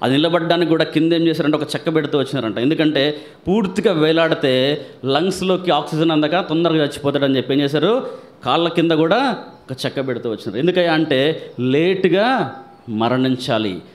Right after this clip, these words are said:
ఆ యొక్క శరీరం అందు శ్రమ పొందాలి, విపరీతమైనటువంటి వేదన పొందాలి. ప్రియమైన వారలారా, అంత వేదనతో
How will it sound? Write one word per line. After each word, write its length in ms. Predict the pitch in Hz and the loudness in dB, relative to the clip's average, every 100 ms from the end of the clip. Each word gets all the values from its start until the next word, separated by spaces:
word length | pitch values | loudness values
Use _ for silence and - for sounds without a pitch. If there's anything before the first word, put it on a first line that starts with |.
| - - | -16 -4
ఆ 60 | 127 | -2
యొక్క 260 | 151 160 | 0 -2
శరీరం 420 | 147 170 190 196 | 0 0 2 2
అందు 200 | 185 180 | 2 2
శ్రమ 680 | 180 - 160 170 196 269 220 - - - - - - | -2 -2 0 2 2 2 0 -4 -14 -20 -20 -20 -6
పొందాలి, 580 | 143 160 165 160 135 110 | -2 0 2 2 0 -2
విపరీతమైనటువంటి 1200 | 123 - 196 226 240 175 220 208 196 190 190 170 | -4 -2 0 2 0 0 0 0 0 0 2 0
వేదన 680 | 139 147 175 190 208 269 202 - - - - - - | 2 2 2 2 2 0 -2 -8 -20 -20 -20 -20 -12
పొందాలి. 400 | 117 113 101 85 - - - - - - - - - | -6 -4 -4 -6 -12 -20 -20 -20 -20 -20 -20 -12 -4
ప్రియమైన 300 | 131 131 127 | 0 2 2
వారలారా, 360 | 131 127 131 - - | 2 2 0 -4 -2
అంత 440 | 147 226 247 247 226 | 0 2 2 2 2
వేదనతో 1120 | 180 143 156 196 208 196 156 147 135 131 | 2 2 2 2 2 0 0 2 2 0